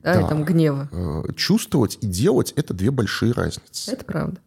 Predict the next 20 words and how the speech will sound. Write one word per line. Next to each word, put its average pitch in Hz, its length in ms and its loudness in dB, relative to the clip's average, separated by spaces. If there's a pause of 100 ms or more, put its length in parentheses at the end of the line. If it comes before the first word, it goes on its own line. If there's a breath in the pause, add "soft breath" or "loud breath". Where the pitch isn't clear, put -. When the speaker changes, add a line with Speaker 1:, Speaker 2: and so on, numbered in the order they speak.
(140)
Speaker 2:
Э, 98 280 2
если - 240 -2
б - 100 -8
я 131 80 2
делал 127 260 2
все, - 220 0
что - 200 -4
чувствовал, 104 1120 2
я 139 160 0
бы 113 640 0
сидел 113 680 2
не 113 120 4
здесь 185 300 0
с - 120 -2
вами, 101 240 2
а - 20 4
на 98 80 2
пожизненном 147 460 0
заключении 107 640 0
наверняка. - 640 -2